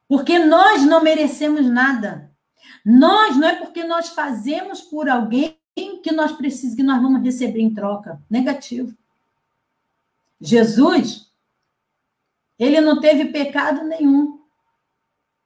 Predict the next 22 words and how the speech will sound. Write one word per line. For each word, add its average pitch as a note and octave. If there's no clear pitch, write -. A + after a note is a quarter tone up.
Ele E4+
não D4
teve D#4
enfermidade C#4+
nenhuma D4
pra B3+
poder C4
curar B3
as G#3
nossas, A#3+
pra -
curar B3
tantos D4
enfermos, A3+
tantas F4
pessoas C#4
curadas, A3+
tantas E4
pessoas D#4+
ele C#4+
curou. B3+
Então, C#4